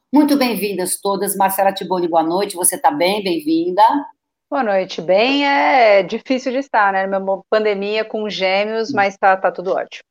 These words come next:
Speaker 1: <laughs> Equilibrada.
Speaker 2: Equilibrar. Tamo tentando o equilíbrio,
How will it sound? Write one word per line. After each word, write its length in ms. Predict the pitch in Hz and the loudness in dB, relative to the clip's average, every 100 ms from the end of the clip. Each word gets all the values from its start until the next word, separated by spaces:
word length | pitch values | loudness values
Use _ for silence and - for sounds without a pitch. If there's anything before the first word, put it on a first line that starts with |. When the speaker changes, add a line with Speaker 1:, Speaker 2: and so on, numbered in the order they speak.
| _ _ | _ _
Speaker 1:
<laughs> 600 | 233 - - _ - - 220 | -6 -6 -8 _ -16 -6 0
Equilibrada. 640 | 247 320 226 214 165 143 143 - _ _ _ - - - | 4 6 6 4 4 2 -2 -10 _ _ _ -12 -12 -10
Speaker 2:
Equilibrar. 580 | 170 208 240 220 202 - | -2 0 2 2 2 2
Tamo 180 | 262 349 | 2 2
tentando 440 | 440 - 302 190 | 0 0 0 2
o 40 | |
equilíbrio, 560 | 202 196 185 160 143 | 0 0 -2 -4 -6